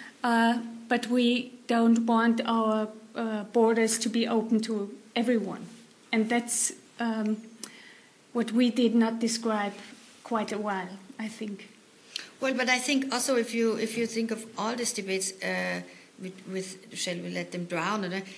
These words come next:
Speaker 2: it, it came in a time when the European Union nations cut down on the, uh, on the aid money to s-, put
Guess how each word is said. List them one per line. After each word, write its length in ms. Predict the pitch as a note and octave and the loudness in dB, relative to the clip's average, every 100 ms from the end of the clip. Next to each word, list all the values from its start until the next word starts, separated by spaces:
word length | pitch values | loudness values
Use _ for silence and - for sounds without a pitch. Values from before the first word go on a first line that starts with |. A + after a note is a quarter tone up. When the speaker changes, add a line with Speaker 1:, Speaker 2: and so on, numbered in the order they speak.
| - - | -16 -10
Speaker 2:
it, 180 | G3+ - | -10 -6
it 180 | - - | -8 -8
came 320 | - B3+ C4+ | -4 -2 0
in 160 | A#3 G#3 | 0 -2
a 60 | G3 | -4
time 640 | - C4 D#4+ G#3+ F#3 G#3 | -6 -4 -4 -4 -6 -8
when 300 | G3+ G#3 G3+ | -8 -8 -6
the 80 | G3+ | -8
European 440 | G3+ B3+ C4 A#3 G#3+ | -8 -8 -6 -4 -2
Union 440 | A#3 C4+ G#3 F#3+ | 0 -2 0 -2
nations 720 | F#3 - - D#3+ E3+ - - - - - - - | -4 -6 -6 -8 -8 -8 -12 -14 -20 -20 -20 -16
cut 220 | - A#3+ - - | -8 -8 -8 -4
down 460 | A3 A#3 F#3+ F3+ F3 - - - - | -2 -2 -4 -8 -10 -20 -20 -20 -10
on 380 | G#3+ G#3+ A3 G#3+ - G3+ | -6 -2 -2 -4 -8 -8
the, 280 | G#3 G3+ G3+ - G#3 | -8 -8 -10 -10 -6
uh, 520 | G3 F#3+ F#3+ F#3+ - - F3+ F#3 F#3 D#2+ - | -4 -2 -4 -4 -8 -10 -14 -12 -10 -10 -8
on 200 | G#3 G3+ | -8 -6
the 200 | F#3+ F#3+ F#3+ | -4 -4 -2
aid 460 | G#3+ G#3 - - - | 0 0 -2 -8 -4
money 560 | F#3+ F#3+ A#3 F3 F3+ - - - | -4 -2 -2 -4 -6 -8 -12 -8
to 100 | A3 | -4
s-, 180 | - | -2
put 500 | - - C4+ C4+ - | -4 -4 -4 -4 -10